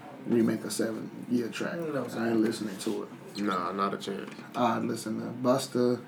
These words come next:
Speaker 1: record some new, like, I, you know, it's, it's
Speaker 3: Yeah.
Speaker 1: artists that I do it for, for sure. Absolutely.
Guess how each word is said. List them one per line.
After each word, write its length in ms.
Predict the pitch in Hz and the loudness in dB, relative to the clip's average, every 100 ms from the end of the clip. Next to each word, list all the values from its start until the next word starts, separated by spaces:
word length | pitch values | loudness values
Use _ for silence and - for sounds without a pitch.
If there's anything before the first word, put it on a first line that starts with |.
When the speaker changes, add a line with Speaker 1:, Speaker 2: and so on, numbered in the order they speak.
| - - - - | -16 -18 -6 4
Speaker 1:
record 500 | 113 117 135 127 120 | 4 4 4 4 4
some 200 | 120 113 | 6 6
new, 180 | 120 120 | 8 6
like, 180 | 117 123 | 6 6
I, 260 | 143 131 | 8 8
you 140 | 135 160 | 8 8
know, 140 | 165 | 8
it's, 260 | 156 180 - | 8 8 8
it's 180 | 185 170 | 6 8
Speaker 3:
Yeah. 60 | |
Speaker 1:
artists 300 | 165 160 143 | 10 10 10
that 120 | 151 139 | 6 6
I 200 | 120 113 | 6 6
do 180 | 110 | 4
it 80 | 104 | 2
for, 160 | - - - - - | -2 -6 -8 -12 -2
for 80 | 127 | 0
sure. 240 | 139 113 - - - - - - | 2 -2 -4 -14 -12 -10 -10 -4
Absolutely. 520 | 113 - 120 123 | -2 0 0 -2